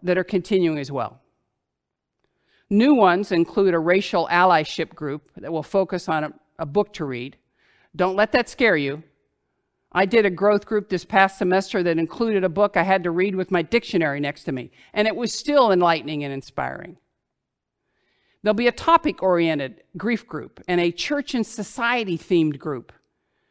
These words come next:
Don't they all sound good? I wonder how many I can manage in a week.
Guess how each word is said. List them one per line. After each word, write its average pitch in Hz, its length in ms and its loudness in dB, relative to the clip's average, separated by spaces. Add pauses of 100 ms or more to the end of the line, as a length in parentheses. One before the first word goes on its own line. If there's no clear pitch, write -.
(460)
Don't 320 200 0
they 247 120 0
all 220 220 0
sound 170 400 0
good? 196 400 0 (1400)
I 226 60 -4
wonder 294 460 0
how 247 220 -4
many 214 340 -2
I 175 120 -4
can 156 220 -2
manage 151 420 -4
in 135 80 -8
a 123 80 -8
week. 131 500 -14